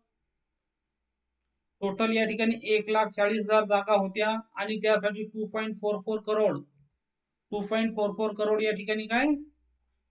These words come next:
फॉर्म भरले होते. स्टेशन मास्टरचा भरलाय का? ओके, होऊन जाशील मग,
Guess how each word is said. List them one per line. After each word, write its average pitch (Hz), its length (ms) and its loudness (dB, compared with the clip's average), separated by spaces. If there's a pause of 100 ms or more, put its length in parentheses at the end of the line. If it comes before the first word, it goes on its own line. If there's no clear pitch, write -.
(160)
फॉर्म 214 320 6
भरले 196 340 0
होते. 190 320 -2 (3000)
स्टेशन 190 280 -2
मास्टरचा 220 480 0
भरलाय 208 340 4
का? 208 160 2
ओके, 202 300 0
होऊन 202 300 -2
जाशील 214 360 0
मग, 190 140 -4